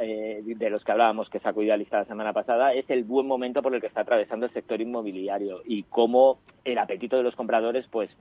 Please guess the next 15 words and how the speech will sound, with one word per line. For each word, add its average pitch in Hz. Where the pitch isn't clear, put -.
eh, 101
ha 107
crecido 120
al, 117
al 113
terminar 120
el 127
confinamiento, 127
al 127
terminar 120
el, 127
este 120
último 120
verano 117
también, 123